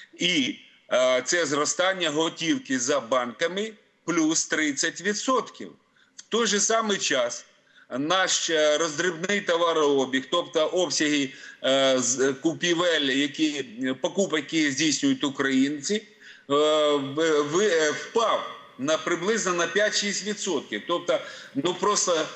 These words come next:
е, ну, м, така, знаєте, м, категорична несумісність.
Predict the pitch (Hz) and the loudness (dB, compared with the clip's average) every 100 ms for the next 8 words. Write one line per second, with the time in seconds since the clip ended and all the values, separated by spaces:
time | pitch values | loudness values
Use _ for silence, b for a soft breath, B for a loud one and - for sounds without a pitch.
0 | - - 127 127 123 139 180 180 160 156 | -12 -2 0 2 2 2 2 0 0 0
1 | 143 139 139 135 131 156 170 160 175 170 | 2 4 4 2 0 0 2 2 2 2
2 | 165 165 156 147 131 139 135 135 185 190 | 2 0 0 0 0 0 0 -2 0 2
3 | 185 196 208 - 180 180 180 208 190 180 | 2 2 2 0 -2 0 0 -2 -2 -2
4 | 131 - 76 | -4 -6 -14